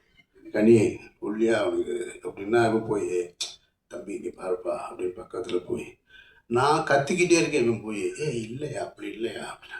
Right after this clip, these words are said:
"ஓ, என்னடா?" அவனை போட்டு உருவிட்டே இருக்க நீ. போய் சப்பு சப்புன்னு ஒரு அடியை போடுவேன், நீ போய் பக்கத்துல போய் தடையை கொடுத்துக்கிட்டே இருக்கேன்னா,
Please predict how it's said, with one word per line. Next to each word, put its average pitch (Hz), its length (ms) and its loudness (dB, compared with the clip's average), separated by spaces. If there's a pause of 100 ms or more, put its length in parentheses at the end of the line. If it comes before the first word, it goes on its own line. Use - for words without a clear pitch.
"ஓ, 185 80 8 (500)
என்னடா?" 175 560 10
அவனை 180 200 12
போட்டு 170 320 10
உருவிட்டே 180 460 12
இருக்க 151 220 8
நீ. 127 140 8 (1040)
போய் 214 180 12
சப்பு - 400 10
சப்புன்னு 220 320 12
ஒரு 180 100 12
அடியை 180 340 12
போடுவேன், 160 380 10
நீ 165 80 12
போய் 180 240 12
பக்கத்துல 175 380 10
போய் 151 140 8
தடையை 185 280 10
கொடுத்துக்கிட்டே 151 480 6
இருக்கேன்னா, 110 420 6